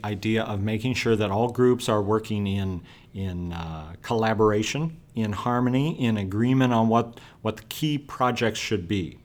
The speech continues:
So the next speaker that, that we brought was Craig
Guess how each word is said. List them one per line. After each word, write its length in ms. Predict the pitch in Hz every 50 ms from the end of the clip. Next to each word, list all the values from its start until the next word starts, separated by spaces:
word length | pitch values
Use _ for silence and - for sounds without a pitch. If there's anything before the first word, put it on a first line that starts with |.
| - - - - - - - - - -
So 220 | - - 143 135
the 120 | 127 131
next 220 | 135 156 190 - -
speaker 380 | - - 160 156 156 139 131
that, 300 | 113 123 117 110 113 -
that 180 | - 117 110 104
we 120 | 110 107
brought 440 | 101 - 107 104 104 107 120 - -
was 280 | 107 104 107 107 101 -
Craig 600 | - - - - 139 139 139 143 139 139 139